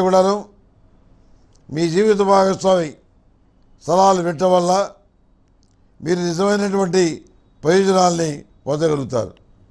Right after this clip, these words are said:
శుభకార్యాలు బాగా చేయగలుగుతారు. వృత్తి ఉద్యోగాల పరంగా అభివృద్ధి, ప్రమోషను గోచరిస్తోంది. ఈ రాశిలో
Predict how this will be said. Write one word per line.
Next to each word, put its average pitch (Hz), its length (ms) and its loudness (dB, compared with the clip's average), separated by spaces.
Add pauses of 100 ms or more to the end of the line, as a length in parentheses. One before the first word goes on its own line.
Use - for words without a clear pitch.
(880)
శుభకార్యాలు 202 640 4 (360)
బాగా 185 200 4 (100)
చేయగలుగుతారు. 185 600 0 (1400)
వృత్తి 151 280 -4
ఉద్యోగాల 202 380 2 (100)
పరంగా 190 320 2 (1000)
అభివృద్ధి, 196 560 2 (400)
ప్రమోషను 196 520 0 (500)
గోచరిస్తోంది. 156 680 -2 (2000)
ఈ 170 160 2 (180)
రాశిలో 196 260 4